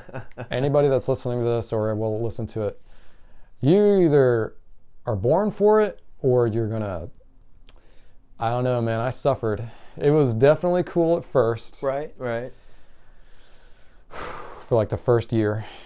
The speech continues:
Speaker 2: I did it for two years. But the second year, is,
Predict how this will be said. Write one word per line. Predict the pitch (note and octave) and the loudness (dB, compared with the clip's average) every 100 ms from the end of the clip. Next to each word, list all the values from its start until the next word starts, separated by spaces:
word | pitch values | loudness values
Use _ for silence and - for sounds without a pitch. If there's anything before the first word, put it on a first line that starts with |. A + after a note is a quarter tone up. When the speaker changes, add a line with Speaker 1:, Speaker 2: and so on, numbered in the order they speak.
| - | -10
Speaker 2:
I | G#2+ | -6
did | G#2+ | -4
it | G#2 | -6
for | - | -8
two | - A2+ | -6 -4
years. | G2+ G2+ G2 - - - - - - - - - - - | -2 -4 -6 -12 -20 -20 -18 -16 -18 -20 -20 -20 -20 -6
But | A2+ G2+ | -4 -4
the | - | -6
second | - A2+ B2 | -4 -2 -2
year, | A#2+ A#2 A2+ - | 0 0 -2 -4
is, | A2 G2+ | -4 -6